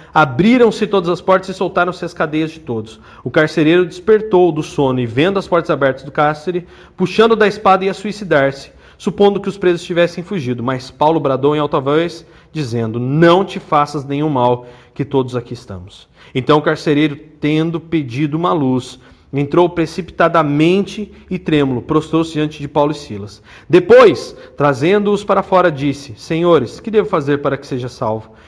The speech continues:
Responderam-lhe: "Crê no Senhor Jesus e será salvo, tu e tua casa."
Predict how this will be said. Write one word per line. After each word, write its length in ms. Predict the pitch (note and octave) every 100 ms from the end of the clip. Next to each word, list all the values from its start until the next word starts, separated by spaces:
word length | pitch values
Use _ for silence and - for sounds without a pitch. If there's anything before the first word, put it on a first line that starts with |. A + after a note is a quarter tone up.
| -
Responderam-lhe: 840 | E3+ E3+ E3+ C#3 C3+ B2+ A#2 G#2 - - -
"Crê 200 | C#3 D3
no 120 | C#3+
Senhor 280 | D3 D3 C#3
Jesus 360 | C#3 C3 E3+
e 20 | G3
será 160 | F#3
salvo, 480 | F3+ D3 C3 A#2 - - _ _
tu 300 | G3 G3+ G3 -
e 80 | B2+
tua 160 | C#3 A#2
casa." 460 | E3 D#3+ G#2 G2